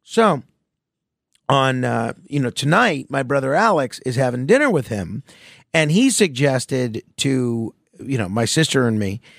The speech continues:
he says, "Why don't," he tells us that he's having dinner with Nicholas, says, uh, "Why don't we do a," uh,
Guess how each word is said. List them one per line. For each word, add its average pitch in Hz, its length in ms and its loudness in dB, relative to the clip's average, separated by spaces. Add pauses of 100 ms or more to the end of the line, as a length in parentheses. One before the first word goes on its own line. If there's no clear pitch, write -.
(180)
he - 60 -14
says, 139 180 0
"Why 180 440 4
don't," 135 380 0
he 135 60 -4
tells 143 280 2
us 127 200 -2
that 120 140 0
he's 113 160 -4
having 113 240 0
dinner 113 160 0
with 104 120 -4
Nicholas, 110 400 -4 (320)
says, 127 360 -2
uh, 131 100 6
"Why 156 380 4
don't 190 280 0
we 151 180 0
do 120 560 0
a," 117 400 -4
uh, 107 440 -6